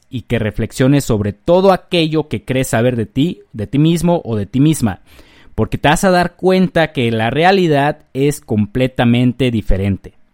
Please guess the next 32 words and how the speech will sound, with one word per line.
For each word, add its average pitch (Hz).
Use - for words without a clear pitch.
¿sale? 120
Hace 139
tiempo, 156
un 123
par 139
de 143
psicólogos, 135
Joseph 120
Loft 127
y 113
Harry 113
Ingman, 120
propusieron 165
un 170
modelo 151
que 143
analiza 123
la 120
dinámica 120
de 113
las 104
relaciones 95
personales. 104
A 101
este 120
modelo 139
se 135
le 113
conoce 113
como 107
la 98
ventana 127